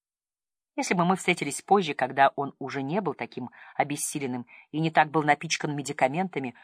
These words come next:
он, может быть, постарался бы и припомнил меня. Но я говорю, собственно, о делах более ранних, о том, как ссора между Томми и Рут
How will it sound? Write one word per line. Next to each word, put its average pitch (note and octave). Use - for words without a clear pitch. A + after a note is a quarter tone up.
он, C#3+
может C3+
быть, -
постарался D3+
бы D#3
и E3
припомнил F3+
меня. G#2+
Но E3
я F3+
говорю, F3
собственно, E3
о -
делах D#3+
более D#3
ранних, A2+
о E3+
том, -
как F#3
ссора F#3
между F3
Томми F3
и E3+
Рут A#3